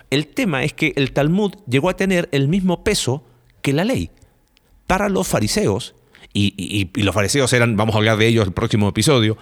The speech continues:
era la gente, era, eran los que la gente común seguían, ¿ok? Eh, tienen el mismo peso.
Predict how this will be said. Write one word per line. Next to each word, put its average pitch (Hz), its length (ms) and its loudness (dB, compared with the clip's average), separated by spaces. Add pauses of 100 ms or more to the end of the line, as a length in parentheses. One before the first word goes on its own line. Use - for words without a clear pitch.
(180)
era 113 140 2
la 107 80 2
gente, 117 400 2 (400)
era, 143 280 2
eran 143 240 2
los 127 120 0
que 123 280 0
la 120 100 2
gente 139 240 -2
común 131 240 0
seguían, 123 400 2 (360)
¿ok? 101 140 -4
Eh, 131 140 0 (720)
tienen 147 260 0
el 120 60 0
mismo 131 260 -2
peso. - 380 -6